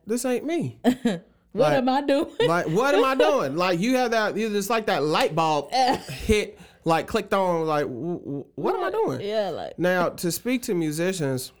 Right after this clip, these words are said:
Speaker 1: let me say this. When you know for a fact that you're getting ready to enter the house of the Lord, you,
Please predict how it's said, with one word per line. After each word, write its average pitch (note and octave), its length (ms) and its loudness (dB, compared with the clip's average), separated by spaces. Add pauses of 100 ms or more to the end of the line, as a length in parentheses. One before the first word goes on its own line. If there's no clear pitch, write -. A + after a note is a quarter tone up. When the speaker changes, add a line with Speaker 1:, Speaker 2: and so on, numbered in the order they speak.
(1200)
Speaker 1:
let F3+ 140 0
me F#3 80 0
say F3 220 0
this. A#2 400 -4 (1120)
When D3 180 0
you G3+ 140 0
know F#3+ 200 0
for D3 240 -2
a A#2+ 60 -4
fact B2 320 -2
that - 160 -12
you're A#2+ 100 -4
getting A#2+ 280 -2
ready A2 240 -2 (100)
to A2+ 220 -8
enter A#2 280 -4
the G#2+ 140 -6
house A#2 300 -6
of A2+ 100 -10
the G#2+ 80 -12
Lord, G#2+ 380 -6 (1120)
you, B2+ 240 -2